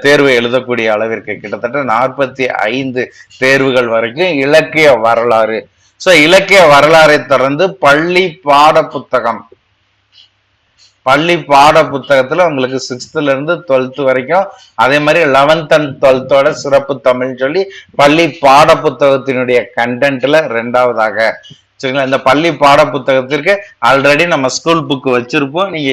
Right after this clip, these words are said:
எதை எதை படிக்கணுங்கிற டாபிக்கை நம்ம கொடுத்துருவோம். இதுக்கு மெட்டீரியல் நம்ம கொடுக்கல, ஏன்னா ஸ்கூல் புக் நம்ம வச்சிருப்போங்கிறனால. இலக்கிய வரலாறுக்கு பி டி எஃப் கொடுத்துறோம், பள்ளி பாட புத்தகத்துக்கு நம்ம பி டி எஃப்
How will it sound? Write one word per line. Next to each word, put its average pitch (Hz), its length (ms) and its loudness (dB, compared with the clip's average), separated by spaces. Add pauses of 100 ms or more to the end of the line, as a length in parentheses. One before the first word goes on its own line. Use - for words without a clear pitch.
(120)
எதை 156 220 0
எதை 160 140 0 (140)
படிக்கணுங்கிற 135 1000 -4 (160)
டாபிக்கை 151 500 2
நம்ம 120 220 -6
கொடுத்துருவோம். 139 500 0 (100)
இதுக்கு 131 240 -6 (120)
மெட்டீரியல் 147 460 -4
நம்ம 120 200 -10
கொடுக்கல, 117 300 -6 (300)
ஏன்னா 165 240 0
ஸ்கூல் 190 280 0
புக் 156 240 -4
நம்ம 123 200 -4
வச்சிருப்போங்கிறனால. 127 840 -6 (300)
இலக்கிய 151 280 2 (100)
வரலாறுக்கு 143 500 2
பி 139 140 0
டி 135 100 2
எஃப் - 180 -14
கொடுத்துறோம், 143 420 -2 (300)
பள்ளி 147 240 2 (140)
பாட 139 340 4
புத்தகத்துக்கு 135 680 -2
நம்ம 117 260 -10
பி 127 120 -2
டி 127 120 -2
எஃப் - 120 -20